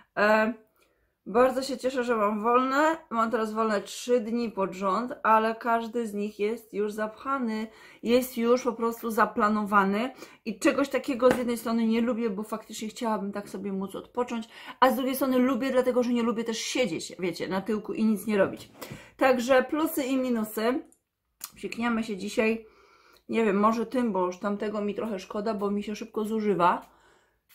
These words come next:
Więc postawmy dzisiaj na ten, co się mniej używa, czyli, e, poleciał Lancome, e, Idol.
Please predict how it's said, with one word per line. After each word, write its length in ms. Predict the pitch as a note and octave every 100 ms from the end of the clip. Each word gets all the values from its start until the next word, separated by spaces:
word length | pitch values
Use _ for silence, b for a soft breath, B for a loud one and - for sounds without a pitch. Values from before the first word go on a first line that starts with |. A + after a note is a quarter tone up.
| -
Więc 160 | G3+
postawmy 540 | G3 G3+ G#3+ G#3+ G#3+ G3+
dzisiaj 300 | F#3+ G3+ F3
na 140 | G#3+
ten, 160 | G#3 F#3
co 120 | F#3+
się 140 | F#3+
mniej 240 | F#3+ A3 A3
używa, 640 | F#3 F3+ E3+ - A#3+ - B B B
czyli, 480 | - A#3 G#3 G3+ G3
e, 180 | - F#3+
poleciał 600 | F#3+ G#3+ G3+ G3+ G#3+ F#3
Lancome, 720 | F#3+ G3 G3 - A3+ G#3+ G#3 F#3+ - F#3 F3+ -
e, 160 | G3 G3+
Idol. 320 | A3 C4+ D#4+